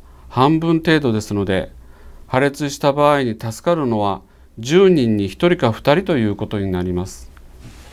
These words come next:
えー、昨年当院で手術をさせていただいた患者さんは二十人ありました。男性が、あ、女性の、お、約四倍です。十分準備ができる場合は、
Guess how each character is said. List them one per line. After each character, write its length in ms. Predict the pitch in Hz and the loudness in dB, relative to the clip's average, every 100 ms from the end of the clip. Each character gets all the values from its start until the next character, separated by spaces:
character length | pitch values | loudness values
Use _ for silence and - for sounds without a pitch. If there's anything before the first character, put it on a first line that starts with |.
| - - - - - - - | -20 -20 -20 -20 -20 -20 -4
え 100 | 120 | -2
ー、 20 | |
昨 280 | 120 156 190 | 2 2 4
年 220 | 196 190 | 6 6
当 260 | 185 202 190 | 4 2 2
院 240 | 147 107 | 2 -2
で 280 | 104 123 127 | -2 -2 -2
手 240 | - - 170 | -6 -4 -4
術 200 | 156 123 | -2 -4
を 80 | |
さ 160 | 110 113 | -2 -4
せ 120 | - | -4
て 120 | - | 0
い 80 | 127 | 0
た 120 | 127 | 0
だ 140 | 123 123 | 0 0
い 60 | |
た 120 | 120 117 | 0 -4
患 260 | 120 120 | -2 -2
者 140 | 120 113 | -2 -2
さ 120 | 113 | 0
ん 180 | 113 113 | 2 2
は 260 | 117 113 - - - | 2 2 -4 -14 2
二 140 | 127 | 2
十 200 | 135 202 | 4 4
人 260 | 180 113 98 | 6 4 4
あ 60 | |
り 100 | 98 | 2
ま 120 | 95 95 | 0 0
し 120 | - | 0
た。 200 | 87 - - - - - - - - - | -2 -2 -12 -20 -20 -20 -20 -20 -20 -8
男 300 | 113 147 156 | 0 2 2
性 300 | 147 147 143 | -2 -4 -2
が、 400 | 139 143 131 110 | 2 2 2 -4
あ、 80 | 101 | -8
女 140 | 117 | -8
性 300 | 110 143 139 | -6 -4 -2
の、 500 | 135 135 120 110 101 | 0 -2 -2 -6 -6
お、 80 | 101 | -6
約 220 | 123 123 | -6 -4
四 260 | 110 127 131 | 2 2 4
倍 220 | 127 120 | 4 4
で 120 | 110 104 | 2 -2
す。 220 | - 98 - - - - - - - - - - - - | -4 -16 -18 -20 -20 -20 -20 -20 -20 -20 -20 -20 -18 -6
十 260 | 127 180 | 4 4
分 260 | 202 214 185 | 4 2 0
準 240 | 135 151 151 | 0 2 2
備 120 | 127 | 4
が 140 | 110 | 2
で 120 | 107 110 | 2 2
き 120 | 180 | 4
る 100 | 147 | 4
場 220 | 110 104 | 4 4
合 160 | 101 95 | 2 0
は、 240 | 95 90 | 0 -2